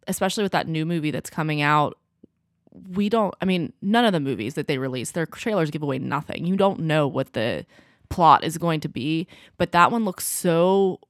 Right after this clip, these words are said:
bizarre, and I think it's gonna be great, but again, people don't know what it's about. They don't know whether they wanna buy in 'cause it's just so weird. So, yeah, I think that that's gonna be the last of kind of a, a little bit of a dying breed for a while.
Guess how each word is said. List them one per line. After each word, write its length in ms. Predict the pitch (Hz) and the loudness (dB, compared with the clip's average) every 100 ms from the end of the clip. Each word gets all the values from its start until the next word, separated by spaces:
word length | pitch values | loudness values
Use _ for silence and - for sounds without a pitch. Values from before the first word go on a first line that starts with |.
| _ - | _ -2
bizarre, 800 | 170 151 156 151 127 101 - - | -2 2 2 4 4 0 -8 -6
and 160 | 165 | 0
I 100 | 170 | 0
think 160 | 180 220 | 0 0
it's 140 | 202 | -2
gonna 140 | 180 160 | -2 -4
be 60 | |
great, 500 | 123 190 240 160 131 - - _ _ _ | -4 2 4 4 0 -6 -20 _ _ _
but 460 | 170 156 139 117 - _ _ _ _ | 4 6 6 2 -4 _ _ _ _
again, 360 | 165 165 156 | 0 2 2
people 220 | - 165 175 | -2 -4 -2
don't 100 | 139 | 0
know 100 | 160 | 0
what 100 | 156 | -2
it's 120 | - | -2
about. 380 | 139 139 151 160 | 2 6 6 4
They 80 | 170 | 0
don't 140 | 156 | 0
know 120 | 151 | 0
whether 220 | 147 143 | 0 -2
they 120 | 139 139 | -2 -2
wanna 180 | 139 127 | -4 -2
buy 220 | 143 135 | 0 2
in 240 | 147 165 | 0 -2
'cause 140 | 170 160 | -4 -6
it's 180 | - | -8
just 160 | - - | -8 -6
so 280 | - 147 147 | -2 0 0
weird. 480 | 139 143 139 - - - - - _ | -2 -4 -4 -8 -14 -20 -20 -20 _
So, 440 | - 156 151 135 | -2 0 0 -2
yeah, 200 | - 80 | -4 -4
I 100 | 95 | -2
think 180 | 160 202 | -2 -4
that 100 | 208 | 0
that's 200 | 170 175 | 0 0
gonna 160 | 190 165 | -4 -4
be 120 | 156 | -4
the 80 | 143 | -2
last 400 | 139 139 143 - | 0 0 0 -4
of 80 | 147 | -8
kind 180 | 170 131 | -6 -6
of 60 | |
a, 240 | 135 110 151 - _ | -6 -6 -8 -14 _
a 80 | 151 | -4
little 160 | 170 165 | -4 -2
bit 120 | 156 | -4
of 100 | 117 | -4
a 120 | 110 | -6
dying 420 | - 156 147 143 143 | -4 0 0 0 -4
breed 340 | 139 143 143 | -6 -6 -8
for 180 | - 113 | -8 -8
a 60 | |
while. 380 | 90 80 - 170 | -6 -4 -6 -8